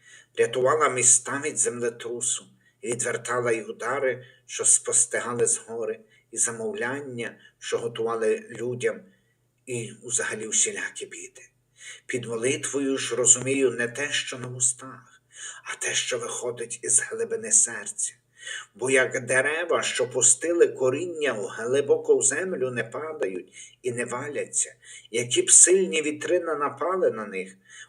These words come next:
бо коріння міцно тримає їх у землі, так і молитви, що їх із глибини серця засилають, закорінившись там, безпечно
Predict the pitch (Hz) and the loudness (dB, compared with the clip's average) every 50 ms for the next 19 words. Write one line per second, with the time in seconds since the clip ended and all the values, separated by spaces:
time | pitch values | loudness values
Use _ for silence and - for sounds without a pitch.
0 | _ _ 120 123 123 117 123 139 135 131 135 151 156 156 151 147 147 143 135 127 | _ _ -2 0 0 0 2 2 2 2 2 0 -2 -2 -2 0 0 0 0 0
1 | 131 151 165 - - - - - 151 139 - - 139 131 131 143 151 165 175 156 | -4 -8 -6 0 4 4 4 4 2 -6 -4 0 0 0 0 -2 -6 -6 -6 -4
2 | 143 135 131 127 123 123 117 107 - 117 110 107 104 95 95 92 95 _ _ _ | -4 -4 -4 -4 -6 -4 -2 -2 -2 -2 -2 -6 -8 -12 -12 -14 -14 _ _ _
3 | _ _ _ _ _ - - 110 - - 127 110 107 110 110 104 - - - - | _ _ _ _ _ -14 -12 -12 -8 -6 -8 -8 -6 -6 -8 -8 -8 -10 -8 -6
4 | 131 139 123 127 - - _ - - - - - - - - 131 123 127 131 127 | -4 -4 -4 -6 -10 -18 _ -20 -20 -20 -18 -12 -8 -6 -4 -4 -2 -2 -2 -2
5 | - - - - 131 127 113 117 110 107 117 123 127 123 123 120 123 120 113 - | -2 -4 -4 0 0 2 2 2 2 4 8 8 8 8 6 0 0 2 2 2
6 | - 135 143 160 156 147 - - - 135 127 120 127 120 - - 123 120 123 127 | 2 2 -2 -4 -4 -4 0 0 2 2 2 2 4 2 2 2 2 0 -2 -2
7 | 156 160 151 143 131 - - - 165 - - 127 123 135 135 131 139 160 185 202 | -4 -4 -4 -6 -6 -2 -2 0 0 0 -2 -4 -2 -2 -4 -4 -2 -2 0 0
8 | 190 - - - - 135 123 - - - - - 104 101 87 - _ _ _ _ | 0 0 -2 -2 -2 0 0 0 -2 -2 -4 -8 -10 -10 -10 -14 _ _ _ _
9 | - - - - - _ _ _ - 113 - - - - - - 127 131 127 - | -20 -20 -20 -20 -20 _ _ _ -6 0 6 6 6 6 6 0 -8 -4 -2 0
10 | - - 123 127 123 123 | 0 0 -2 -6 -10 -10